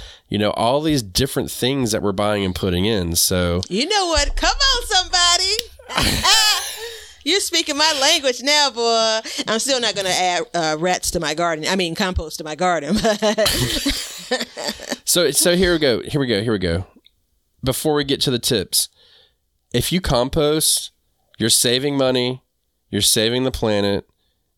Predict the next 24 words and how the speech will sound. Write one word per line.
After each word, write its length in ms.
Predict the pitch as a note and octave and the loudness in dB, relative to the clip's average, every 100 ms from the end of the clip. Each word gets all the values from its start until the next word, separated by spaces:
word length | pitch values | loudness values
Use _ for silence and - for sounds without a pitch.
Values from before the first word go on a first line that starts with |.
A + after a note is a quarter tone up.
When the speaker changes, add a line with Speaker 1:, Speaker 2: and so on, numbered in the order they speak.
| _ | _
Speaker 1:
and 100 | G#2 | 0
you're 80 | G#2 | 2
making 340 | G#2 G#2+ - | 2 0 0
your 100 | G2+ | -2
job 280 | F#2 G2 F#2 - | 0 0 0 -2
easier 300 | G2+ F#2+ F#2+ | -2 0 0
for 140 | - | 0
yourself 420 | F2+ - F#2 F#2 | 0 0 0 0
in 40 | F#2+ | 0
the 40 | F2+ | 0
long 260 | F2 F2+ | 2 2
run. 200 | E2 E2+ - | 0 0 0
And 140 | A2+ | 0
it 120 | C3 | 2
is 200 | C3+ C3+ | 2 0
a 60 | B2+ | 0
s-, 160 | A#2+ - | 0 0
and 140 | B2 | 0
it 60 | A#2+ | 2
makes 300 | C3 C3 - | 2 2 0
your 100 | A#2+ | 2
soil 400 | - B2+ A#2+ A2+ | 2 2 2 2
more 200 | A2 A2 | 2 0
sustainable 1160 | G#2+ - F#2+ - A#2 A2+ A2+ G2+ G2+ F#2+ G#2 - | 0 2 2 2 2 2 2 2 2 2 -2 -8